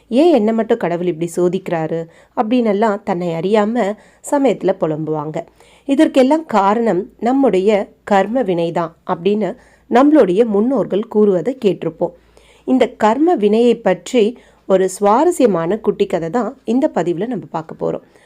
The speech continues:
ஒரு காலத்துல நாட்டுல பயங்கரமான பஞ்சம் நிலவியது. வேடன் ஒருவன் தன் மனைவியுடன் பசியால் வாடி காட்டில் அலைந்து கொண்டிருந்தான்.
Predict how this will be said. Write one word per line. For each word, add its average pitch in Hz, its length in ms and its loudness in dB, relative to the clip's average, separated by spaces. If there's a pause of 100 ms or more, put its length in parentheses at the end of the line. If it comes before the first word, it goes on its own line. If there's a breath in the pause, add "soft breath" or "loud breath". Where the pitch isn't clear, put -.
(320 soft breath)
ஒரு 294 280 4
காலத்துல 196 580 2 (320 soft breath)
நாட்டுல 190 460 0
பயங்கரமான 180 720 -2
பஞ்சம் 196 560 -2
நிலவியது. 160 480 -2 (500 soft breath)
வேடன் 302 440 4
ஒருவன் 185 440 2 (160)
தன் 190 200 2
மனைவியுடன் 196 760 2 (280 soft breath)
பசியால் 226 480 2
வாடி 180 540 -2 (220 soft breath)
காட்டில் 190 520 0 (100)
அலைந்து 226 360 2
கொண்டிருந்தான். 160 600 -2